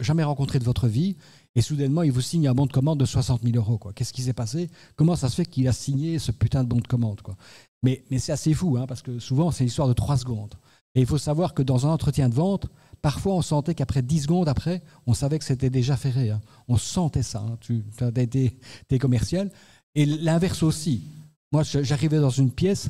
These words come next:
et je savais bien que j'allais pas, que j'allais pas vendre. J'étais déjà en train de compter les minutes, de me dire : « Punaise, la, la réunion va durer une heure trente et je m'accorde aucune chance de gagner, quoi. » Donc ça, c'était aussi de la, une sorte de, la, de, de, de psychologie. Mais pour répondre à ta question, en effet, un,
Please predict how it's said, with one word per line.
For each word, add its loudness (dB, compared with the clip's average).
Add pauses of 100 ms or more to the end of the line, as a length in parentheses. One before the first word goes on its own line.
(160)
et 2
je 4
savais 0
bien 2
que 0
j'allais 4
pas, 2
que -4
j'allais 4
pas 2
vendre. 0 (300)
J'étais 0
déjà 2
en 2
train 0
de -6
compter 2
les 4
minutes, 4
de -4
me 2
dire : « 2
Punaise, 2
la, 2
la 0
réunion 0
va 2
durer 2
une 4
heure 2
trente 0 (340)
et 2
je 4
m'accorde 2
aucune 2
chance 0
de 2
gagner, 2
quoi. » -8 (400)
Donc 2
ça, -4
c'était -2
aussi -2
de -4
la, -2
une -2
sorte -2
de, 0
la, -4
de, 2
de, -4
de -4
psychologie. -2
Mais -6 (260)
pour 4
répondre 2
à 0
ta 0
question, 0 (460)
en 4
effet, -2 (640)
un, 0